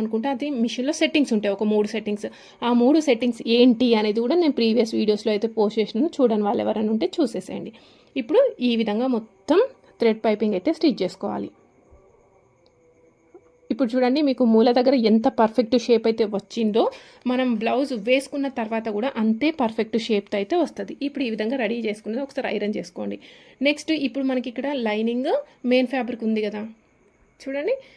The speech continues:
ఇప్పుడు ఈ లైనింగ్, మెయిన్ ఫ్యాబ్రిక్ కలిపి మొత్తం కుట్టు అయితే వేసుకోండి. And కుట్టు వేసేటప్పుడు నేను ఒక పాయింట్ అయితే చెప్తాను. అదేంటి అంటే, చాలామంది లైనింగ్ మెయిన్ ఫ్యాబ్రిక్ కలిపి స్టిచ్ చేసినప్పుడు, ఆ, ముడత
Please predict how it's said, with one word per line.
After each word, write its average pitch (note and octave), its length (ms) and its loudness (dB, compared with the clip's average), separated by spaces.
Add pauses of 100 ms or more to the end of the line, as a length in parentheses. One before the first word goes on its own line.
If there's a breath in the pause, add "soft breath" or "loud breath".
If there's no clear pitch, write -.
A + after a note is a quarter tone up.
(180 loud breath)
ఇప్పుడు A3+ 220 -8
ఈ A#3+ 180 -4
లైనింగ్, A#3+ 360 -2
మెయిన్ G#3 140 -2
ఫ్యాబ్రిక్ A3 420 -6
కలిపి G#3 280 0 (560)
మొత్తం A#3+ 460 -4 (220)
కుట్టు A#3 240 -4
అయితే A3 200 -4
వేసుకోండి. G#3+ 600 -4 (440 loud breath)
And A#3+ 120 -2 (100)
కుట్టు C#4 200 -4
వేసేటప్పుడు A3+ 460 -4
నేను C4+ 120 -4
ఒక A#3 120 -8 (140)
పాయింట్ G3+ 240 -6
అయితే G3 180 -8
చెప్తాను. G3+ 540 -6
అదేంటి A3+ 540 -2
అంటే, G#3 160 -6 (160)
చాలామంది B3+ 520 -6 (720 loud breath)
లైనింగ్ B3 340 0
మెయిన్ A3+ 180 0
ఫ్యాబ్రిక్ A3+ 280 -4
కలిపి A3 220 -6
స్టిచ్ A3 220 -8
చేసినప్పుడు, A3 440 -4 (540 soft breath)
ఆ, A3 40 -2 (1160)
ముడత C4 200 0